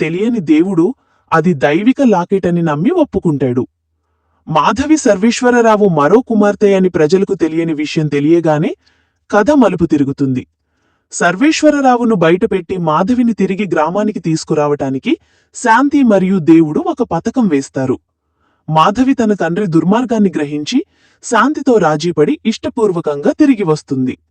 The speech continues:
ముఖ్యమంత్రి కావాలని ఆశిస్తున్న సర్వేశ్వరరావు మాధవిని ఆమె కొడుకుతో వివాహం చేయాలని ఎమ్మెల్యే పుండరీకాక్షియేతో ఒప్పందం కుదుర్చుకుంటాడు. మాధవిని తిరిగి తీసుకురావటానికి మరియు దేవుడిని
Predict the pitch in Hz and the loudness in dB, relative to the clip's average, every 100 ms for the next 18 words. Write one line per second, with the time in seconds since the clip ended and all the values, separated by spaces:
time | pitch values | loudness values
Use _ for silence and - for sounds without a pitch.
0 | _ _ _ _ _ _ - 196 - 330 | _ _ _ _ _ _ 0 0 2 0
1 | 330 320 269 240 220 220 214 208 - 185 | 0 0 0 2 0 0 0 0 0 -4
2 | 202 190 185 165 165 156 170 208 196 180 | -4 -6 -2 -2 -2 -2 -2 -2 -2 -2
3 | 151 147 147 320 - _ _ _ - 160 | -2 -2 -4 -6 -8 _ _ _ -2 0
4 | 208 269 233 180 285 - _ _ - 180 | 0 0 -2 -2 -4 -8 _ _ -2 2
5 | 185 - 180 254 302 294 269 190 190 202 | 2 0 0 0 -2 -4 -2 0 2 2
6 | 220 208 202 175 170 165 220 - _ _ | 2 0 0 0 0 -2 -4 -6 _ _
7 | _ _ 135 165 196 269 294 262 262 - | _ _ -2 2 4 6 6 4 2 2
8 | 214 254 269 262 214 196 - 190 180 - | 2 4 2 2 0 -2 -4 2 4 4
9 | - 427 _ _ _ - 247 226 196 180 | 2 0 _ _ _ -4 0 0 0 -2
10 | 165 151 - - 139 135 131 - - _ | -2 -2 -2 -4 -6 -4 -4 -4 -8 _
11 | _ _ _ _ _ _ - 156 180 269 | _ _ _ _ _ _ -4 0 2 2
12 | 294 294 214 202 226 202 196 - 240 214 | 2 2 0 0 -2 -4 -8 -6 0 2
13 | 185 185 180 180 190 170 165 165 139 151 | 2 0 -4 -2 -2 0 0 -2 2 2
14 | 175 226 240 | 2 0 0